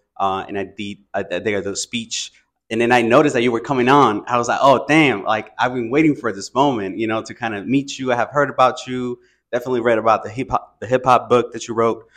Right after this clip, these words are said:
Um, and then bam, we met, and then we met in Oakland. You tell me I'm in Oakland, and I was like, "Damn, that's fire." We met at a local coffee shop, Hasta La Muerte, down in Fruitvale.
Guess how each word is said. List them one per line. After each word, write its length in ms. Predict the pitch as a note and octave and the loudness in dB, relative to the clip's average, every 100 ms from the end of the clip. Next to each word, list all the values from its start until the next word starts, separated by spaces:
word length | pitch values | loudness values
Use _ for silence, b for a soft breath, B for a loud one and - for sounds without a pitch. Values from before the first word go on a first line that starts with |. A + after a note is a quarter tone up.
| b b | b b
Um, 480 | A2 A2 G#2+ G2 - _ _ _ | 6 8 6 2 -8 _ _ _
and 100 | A2 | -4
then 200 | A2 G2 | -4 -2
bam, 240 | A#2+ A#2 G#2 | 0 0 0
we 100 | G#2 | -2
met, 500 | A#2+ C#3 - - _ _ _ _ | -2 -2 -4 -16 _ _ _ _
and 100 | G#2 | -6
then 120 | A#2 A2+ | -4 -2
we 100 | A#2+ | 2
met 220 | D#3 F#3 | 4 6
in 100 | D3 | 6
Oakland. 380 | G#3+ - B2 C#3+ | 4 4 0 0
You 60 | |
tell 160 | E3 D#3+ | 4 4
me 80 | C#3+ | 6
I'm 120 | G3+ | 6
in 80 | D#3+ | 6
Oakland, 400 | A3 - A2+ F#2+ | 6 4 -6 -8
and 100 | C3+ | -4
I 60 | C#3 | -4
was 100 | C3 | -4
like, 160 | G#2+ | -12
"Damn, 160 | - E3+ | -14 -14
that's 220 | D#3 - | -12 -6
fire." 560 | D#3 F#3+ F3 G#2+ F2+ - _ _ | 0 2 2 0 -4 -12 _ _
We 100 | A2+ | -6
met 220 | A#2+ C3+ | 0 2
at 100 | C3 | 2
a 120 | B2 - | -2 -2
local 260 | A#2+ B2 - | -4 -4 -4
coffee 320 | A#2+ A#2+ - | -4 -4 -4
shop, 280 | B2+ A#2+ - | 0 0 -2
Hasta 240 | G2+ - | -10 -6
La 100 | G2 | -6
Muerte, 440 | F#2+ G#2+ A2 A2+ G#2 | -4 -4 -4 -6 -6
down 220 | G2+ F#2+ | -4 -6
in 40 | |
Fruitvale. 540 | F#2+ A2 G#2 G2+ G2 | -10 -12 -6 -4 -4